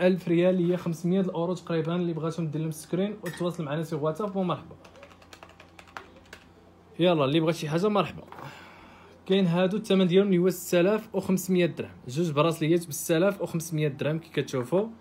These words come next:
بستة آلاف وخمسمية درهم، اللي هي ستمية وخمسين د الاورو، الصح والعمل والمتانه. الدره ديالهم من لهنا لهنا خمسة فاصلة ثمانية، ستة آلاف وخمسمية درهم، حتى هي كتنقصي مية درهم.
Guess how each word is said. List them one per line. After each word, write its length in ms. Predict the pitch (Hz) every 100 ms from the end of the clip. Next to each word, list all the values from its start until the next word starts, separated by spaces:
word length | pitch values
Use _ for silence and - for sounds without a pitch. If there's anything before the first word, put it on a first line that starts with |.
| - - _ -
بستة 300 | - - 156
آلاف 360 | 143 185 196 -
وخمسمية 480 | 175 170 165 165 156
درهم، 220 | 135 135
اللي 140 | 139
هي 60 | 151
ستمية 380 | - - 151 185
وخمسين 440 | 156 - 151 165
د 60 | 156
الاورو، 340 | 139 147 175
الصح 360 | 156 - 190 160
والعمل 400 | 151 151 175 180
والمتانه. 380 | 160 - 107 87 - - -
الدره 280 | 127 165 175
ديالهم 260 | 160 175 175
من 100 | 170
لهنا 200 | 147 165
لهنا 240 | 156 170
خمسة 240 | 180 170
فاصلة 300 | 180 175 185
ثمانية، 360 | 170 175 139 - - - - - -
ستة 440 | - - - 156
آلاف 380 | 147 151 196 202 - - -
وخمسمية 800 | 185 190 185 175 175 170 175 170
درهم، 280 | 151 113 113
حتى 100 | 143
هي 100 | 160
كتنقصي 400 | 175 165 - 165
مية 120 | 160
درهم. 240 | 147 104